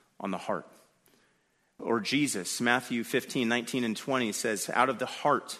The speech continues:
come evil thoughts and murders and adulteries, fornications, thefts, false witnesses, slanders. These are the things which defile the man."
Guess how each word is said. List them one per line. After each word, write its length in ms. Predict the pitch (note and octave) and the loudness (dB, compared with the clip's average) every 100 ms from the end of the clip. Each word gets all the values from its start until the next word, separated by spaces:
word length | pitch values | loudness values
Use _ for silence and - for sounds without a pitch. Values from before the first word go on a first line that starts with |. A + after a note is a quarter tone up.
| - - - - | -16 -20 -20 -4
come 220 | D3 B2 | 0 2
evil 260 | D3 C#3+ C3 | 2 2 0
thoughts 480 | - C#3+ B2 - - | 2 2 2 2 0
and 140 | A#2 | 2
murders 420 | B2 C#3+ A#2+ A2 | 4 2 2 0
and 100 | A#2+ | -2
adulteries, 600 | A2 C#3 D3 - A#2+ G2+ | 0 2 0 0 -2 -2
fornications, 800 | - D3+ D3 - D3 C#3+ B2 G#2 | -2 -2 -2 0 0 0 -2 -4
thefts, 500 | - D3+ C3 - - - - - | 0 4 4 2 -4 -6 -14 -8
false 460 | - D#3 D#3+ - | 4 6 6 2
witnesses, 600 | D3 D3+ C#3 - B2 A2+ | 0 0 0 0 0 0
slanders. 680 | - C3 C#3+ D3+ B2 G#2+ G2+ - - - | -2 0 2 2 0 0 -2 -8 -16 -8
These 480 | A2+ F3+ G#3 F#3 | 0 2 4 4
are 100 | C#3+ | 4
the 120 | B2 A#2+ | 4 2
things 360 | C#3+ C3 A#2 | 2 0 0
which 220 | B2 - | 0 -2
defile 400 | - A#2+ B2+ B2 | -2 2 4 4
the 80 | A2+ | 2
man." 400 | A2 A#2 A2+ G2 | 0 0 -4 -8